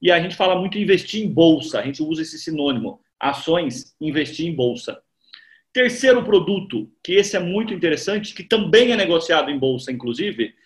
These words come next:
são os fundos imobiliários. Os fundos imobiliários, qual que é o fator de risco? Mercado de imóveis, o mercado imobiliário.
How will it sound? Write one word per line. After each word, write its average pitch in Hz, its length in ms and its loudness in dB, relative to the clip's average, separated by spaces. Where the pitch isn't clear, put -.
são 208 200 2
os 214 100 -4
fundos 220 360 -2
imobiliários. 220 800 2
Os - 40 -16
fundos 247 300 -4
imobiliários, 151 880 0
qual 262 180 2
que 262 60 -2
é 240 40 4
o 240 40 -2
fator 202 340 2
de 170 80 -2
risco? 131 420 -6
Mercado 151 480 -4
de 160 100 -10
imóveis, 131 640 -6
o 143 80 -8
mercado 147 440 -2
imobiliário. 127 640 -2